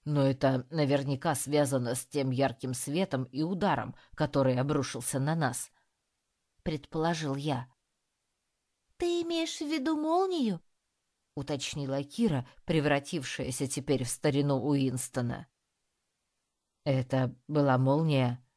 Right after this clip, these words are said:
«Думаю, да. Ведь над нами бушевала гроза. Яркий свет, оглушительный удар. Наверное, в нас ударила молния. Еще чудо, что мы остались живы». Похоже, она была права.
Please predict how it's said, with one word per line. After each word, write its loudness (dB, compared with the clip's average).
«Думаю, 2
да. 4
Ведь -2
над -2
нами 0
бушевала 2
гроза. 2
Яркий 2
свет, -2
оглушительный 0
удар. 4
Наверное, 0
в -4
нас 2
ударила 4
молния. 2
Еще 0
чудо, -2
что -4
мы 2
остались 2
живы». 2
Похоже, -2
она 0
была 0
права. -2